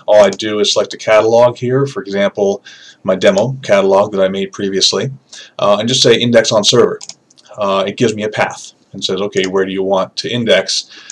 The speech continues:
Uh, okay, F S vol, 'cause I'm in version eight. If I'm in version seven, that's gonna be C volumes. Uh, it's C F S vol because I'm in version eight. Um, and then there's D J I volume. I can select that to go. And so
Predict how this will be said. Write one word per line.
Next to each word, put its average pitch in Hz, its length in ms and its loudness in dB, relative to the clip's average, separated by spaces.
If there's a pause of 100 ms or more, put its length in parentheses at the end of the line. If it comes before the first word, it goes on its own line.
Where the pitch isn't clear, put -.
(180)
Uh, - 240 -4
okay, - 240 -6
F 101 220 -2
S 95 140 2
vol, 120 340 8
'cause - 100 -6
I'm 98 100 -4
in 92 120 -6
version 95 380 -2
eight. 135 300 -2
If 98 120 -6
I'm 92 100 -4
in 92 80 -8
version 90 300 -4
seven, 104 340 2
that's 90 120 -8
gonna 95 140 -6
be 90 160 -6
C 92 300 -2
volumes. 101 560 -6 (460)
Uh, 90 180 0
it's 92 140 -4
C 107 360 0
F - 220 -4
S 95 140 2
vol 92 300 4
because 92 280 -6
I'm 92 80 -6
in 90 100 -8
version 90 300 -6
eight. 120 240 -6 (420)
Um, 92 360 0 (200)
and 123 140 0
then 131 60 4
there's 113 200 -2 (260)
D 107 140 -10
J 95 240 0
I - 280 -6 (180)
volume. 87 320 -12 (200)
I 92 60 -4
can 92 160 -10
select 90 360 -2
that 90 240 -4
to - 60 -10
go. - 260 -10 (200)
And 95 140 -10
so 95 300 0